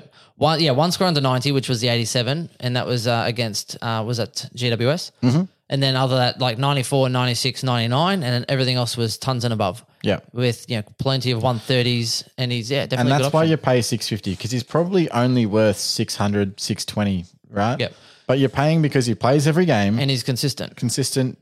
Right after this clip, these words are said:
Speaker 2: He's gonna, he's gonna be there the whole year just banging out scores.
Speaker 1: And normally that's the McRae factor where you put in McRae for the same reason, except the fact that Clary is not gonna move from that midfield.
Speaker 2: Yeah, and he, there's nothing changing to, to Melbourne. Like, there's no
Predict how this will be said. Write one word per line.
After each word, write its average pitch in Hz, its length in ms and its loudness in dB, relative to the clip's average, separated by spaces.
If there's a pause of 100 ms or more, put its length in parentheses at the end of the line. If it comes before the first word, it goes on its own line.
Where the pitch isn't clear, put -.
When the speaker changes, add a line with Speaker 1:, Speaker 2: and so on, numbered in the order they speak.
Speaker 2:
He's 107 240 0
gonna, 117 240 4
he's 107 200 0
gonna 123 180 2
be 127 120 4
there 123 120 4
the 117 80 4
whole 113 180 2
year 107 140 2
just 87 160 0
banging 98 260 0
out 101 140 -2
scores. 98 400 -6
Speaker 1:
And 143 160 2
normally 151 260 4
that's 135 220 2
the 131 100 -2
McRae 135 460 -2
factor 113 320 -2
where 107 120 0
you 107 60 0
put 123 200 0
in 117 100 -2
McRae 113 400 -2
for - 80 -6
the 110 100 -2
same 110 320 0
reason, 170 400 2
except 135 400 -2
the 131 80 -2
fact 127 300 -2
that 123 240 0
Clary 139 460 2
is 123 240 -2
not 123 140 -2
gonna 120 180 0
move 117 180 0
from 117 140 -4
that 85 100 -4
midfield. 90 360 -8 (420)
Speaker 2:
Yeah, 110 320 2
and 123 140 0
he, 127 320 -2
there's 123 220 0
nothing 120 340 0
changing 117 800 0
to, 113 100 -4
to - 240 -4
Melbourne. 90 420 0
Like, 104 140 -2
there's 104 180 2
no 113 180 2